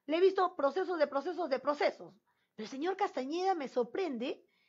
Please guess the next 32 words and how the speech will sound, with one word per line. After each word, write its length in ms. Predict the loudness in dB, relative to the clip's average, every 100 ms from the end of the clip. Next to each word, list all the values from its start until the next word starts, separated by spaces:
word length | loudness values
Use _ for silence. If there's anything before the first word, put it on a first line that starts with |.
| _ _
que 120 | -6
él 140 | -6 -4
que 100 | -4
tiene 280 | -2 -2
tantos 840 | -4 -6 -2 -2 -2 -4 -8 -8 -4
cuestionamientos, 640 | -4 -4 -4 -4 -2 -2
el 40 | -2
tema 260 | -2 -4
Comunicor 640 | -4 -4 -4 -4 0 0 2
y 140 | 0
otras 200 | -2 -4
cosas 280 | -4 -4 -2
más, 160 | -2 -2 -6 _ _ _ _ _
a 100 | -4
él, 240 | 0 0 -2 -8 _ _ _ _ -4
como 260 | 2 4
le 120 | 4
dicen, 220 | 2 0 -2
no, 80 |
es 160 | -2 -2
el 100 | 0
mudo, 280 | 4 2 2
pero 160 | -2
también 240 | -2 -2 -2
está 160 | -2 -2
mu-, 220 | -2 -4
está 320 | -6 -2 -2 0
mudo 260 | 0 0 0 -2
y 80 |
lento 340 | -4 -4 -4 -6
su 140 | -6
proceso. 720 | -6 -4 0 0 0 -12 -14